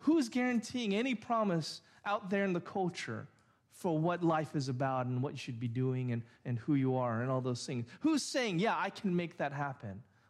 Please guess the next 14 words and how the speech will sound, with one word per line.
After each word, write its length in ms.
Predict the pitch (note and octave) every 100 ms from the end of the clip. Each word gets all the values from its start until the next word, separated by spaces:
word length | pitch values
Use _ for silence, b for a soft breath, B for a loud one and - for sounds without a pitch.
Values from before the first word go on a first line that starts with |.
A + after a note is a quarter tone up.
| D4
Only 160 | F#4+
God 400 | C4 C#4+ D#4 D4
can 160 | - D#3+
make 200 | C#3+ C3+
those 200 | B2+ -
things 220 | C3 A2+
happen. 280 | A#2+ G#2 A#2+
Only 200 | A#3 D4
God's 400 | E3 F#3 G3 F#3
promises 680 | - F3 C#3+ B2+ C3 B2 B2 B B -
matter. 460 | D3+ D3+ C#3 B2+
Only 160 | A3+ D4+
God's 340 | F3 F3+ F3+
promises 640 | - E3 D#3+ D3+ D3 C#3+